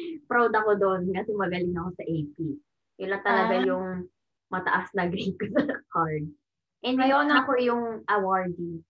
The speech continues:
Speaker 1: Hindi ako yung ganun. Tulad mo, <laughs> since bata. <laughs>
Speaker 2: Ayaw
Speaker 1: Mm.
Speaker 2: ng A P. Hindi ko na
Speaker 1: Bakit? Ang hater. <laughs> Ba't ayaw mo ng A P?
Speaker 2: Ang daming kakabisaduhin.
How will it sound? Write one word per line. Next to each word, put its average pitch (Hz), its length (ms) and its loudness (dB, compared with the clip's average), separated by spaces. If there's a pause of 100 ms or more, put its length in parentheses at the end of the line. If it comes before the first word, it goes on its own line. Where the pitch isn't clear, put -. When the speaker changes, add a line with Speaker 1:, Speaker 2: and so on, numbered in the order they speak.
(800)
Speaker 1:
Hindi 208 160 -2
ako 208 160 -4
yung 190 160 -6
ganun. 165 320 -4 (400)
Tulad 220 320 2
mo, 208 400 4 (160)
<laughs> 294 440 -6
since 226 200 -6
bata. 190 560 0 (160)
<laughs> 277 240 -2 (1500)
Speaker 2:
Ayaw 370 220 8
Speaker 1:
Mm. 415 100 6
Speaker 2:
ng 427 120 2
A 311 160 4 (200)
P. - 120 -20 (540)
Hindi 294 200 -4
ko 302 80 -6
na 302 80 -2 (100)
Speaker 1:
Bakit? 294 680 0
Ang 294 160 -4
hater. 294 520 -2 (680)
<laughs> - 240 -2 (320)
Ba't 302 120 0
ayaw 285 200 2
mo 294 60 0
ng 277 100 2
A 165 180 -2
P? - 100 -16 (1200)
Speaker 2:
Ang 349 140 0
daming 415 300 4
kakabisaduhin. 330 960 0